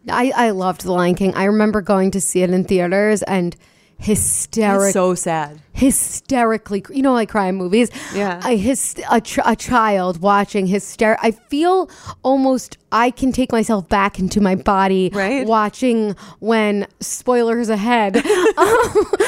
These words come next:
Speaker 1: when, what's his name? When the dad
Speaker 2: Scar? Or
Speaker 1: no,
Speaker 2: Mufasa?
Speaker 1: Mufasa dies.
Speaker 2: Yeah.
Speaker 1: Like, I can feel my own pain.
Speaker 2: It was really traumatic.
Speaker 1: It was traumatic.
Speaker 2: Yeah, even watching it, like, we watched it, we watched the new one on, like, T V.
Speaker 1: Yeah.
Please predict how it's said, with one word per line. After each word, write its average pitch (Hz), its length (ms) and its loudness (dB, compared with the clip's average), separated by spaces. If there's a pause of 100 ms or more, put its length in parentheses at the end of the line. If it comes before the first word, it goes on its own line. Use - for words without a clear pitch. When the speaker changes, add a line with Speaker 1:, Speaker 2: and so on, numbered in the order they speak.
(320)
Speaker 1:
when, 277 380 2
what's 262 300 0
his 247 160 -4
name? 214 400 0
When 240 140 2
the 233 80 0
dad 233 300 2
Speaker 2:
Scar? 190 280 2 (180)
Or 190 140 2
Speaker 1:
no, 254 120 2
Speaker 2:
Mufasa? 185 200 4
Speaker 1:
Mufasa 240 380 2
dies. 214 500 2
Speaker 2:
Yeah. 208 180 2
Speaker 1:
Like, 233 200 2 (560)
I 240 360 0
can 392 220 0
feel 330 540 0
my 294 160 2
own 262 220 0
pain. 349 600 2
Speaker 2:
It - 20 2
was 294 200 2
really 294 320 0
traumatic. 214 480 0
Speaker 1:
It 453 80 4
was 571 240 0
traumatic. 427 1040 2
Speaker 2:
Yeah, 233 220 0
even 269 280 -2
watching 349 340 0
it, 254 100 -4
like, 214 120 -2
we 226 100 -6
watched 220 380 0
it, 220 340 0
we 214 140 -2
watched 214 240 2
the 208 80 -2
new 214 200 2
one 175 340 2
on, 170 340 -2
like, 170 200 -10
T 180 180 -8
V. 175 340 -2
Speaker 1:
Yeah. 240 400 0